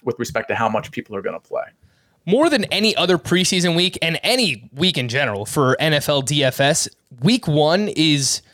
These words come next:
Speaker 2: you're paying attention to the news because we don't have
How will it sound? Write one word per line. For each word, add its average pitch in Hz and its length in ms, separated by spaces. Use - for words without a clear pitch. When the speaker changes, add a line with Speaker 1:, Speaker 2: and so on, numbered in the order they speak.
Speaker 2:
you're 202 100
paying 208 280
attention 147 400
to 143 120
the 117 80
news 110 400
because 156 380
we 135 120
don't 175 200
have 147 200